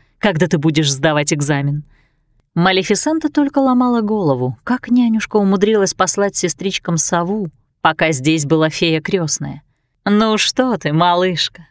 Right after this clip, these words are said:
разумеется, она отправила нам телепатическое послание». Раздались с улицы голоса,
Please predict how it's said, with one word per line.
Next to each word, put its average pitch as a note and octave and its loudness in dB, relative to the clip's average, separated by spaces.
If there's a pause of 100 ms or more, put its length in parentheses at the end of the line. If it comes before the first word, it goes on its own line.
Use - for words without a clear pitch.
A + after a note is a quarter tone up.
(140)
разумеется, F#3 2
она E3+ 2
отправила F#3 0
нам G#3 0
телепатическое A3 0
послание». G3+ -2 (640)
Раздались D3 0
с - -2
улицы D3 0
голоса, C#3+ -2